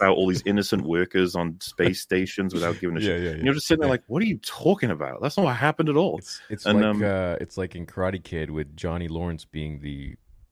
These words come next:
Speaker 2: protagonist and Daniel being the antagonist.
Speaker 1: It's,
Speaker 2: Did you ever
Speaker 1: oh,
Speaker 2: see
Speaker 1: there's
Speaker 2: this?
Speaker 1: so many. Well, uh, I was gonna say that sounds familiar. There's a
Speaker 2: Do you
Speaker 1: couple
Speaker 2: like
Speaker 1: of
Speaker 2: the Karate Kid?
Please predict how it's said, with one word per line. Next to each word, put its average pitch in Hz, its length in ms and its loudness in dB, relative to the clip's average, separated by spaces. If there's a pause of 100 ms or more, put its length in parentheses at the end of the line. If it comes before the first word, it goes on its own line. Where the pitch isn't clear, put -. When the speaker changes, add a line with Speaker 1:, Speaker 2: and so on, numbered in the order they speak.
Speaker 2:
protagonist 78 640 -4
and 73 140 -8
Daniel 76 320 -6
being 69 220 -12
the 69 80 -8
antagonist. - 600 -12 (760)
Speaker 1:
It's, 95 220 -10
Speaker 2:
Did 90 80 -10
you 92 60 0
ever 90 120 -2
Speaker 1:
oh, 95 80 0
Speaker 2:
see 95 60 2
Speaker 1:
there's 110 140 4
Speaker 2:
this? 117 80 -4
Speaker 1:
so 123 120 -2
many. 87 320 -2 (300)
Well, 110 300 6
uh, 104 380 2 (280)
I 107 40 0
was 110 60 -2
gonna 120 120 0
say 110 140 2
that 95 80 4
sounds 110 340 -2
familiar. 82 580 -2
There's 95 140 -4
a - 40 -6
Speaker 2:
Do - 40 -20
you - 40 -16
Speaker 1:
couple 110 180 -2
Speaker 2:
like - 100 2
Speaker 1:
of - 60 -4
Speaker 2:
the - 60 -8
Karate 208 280 -4
Kid? 208 260 -4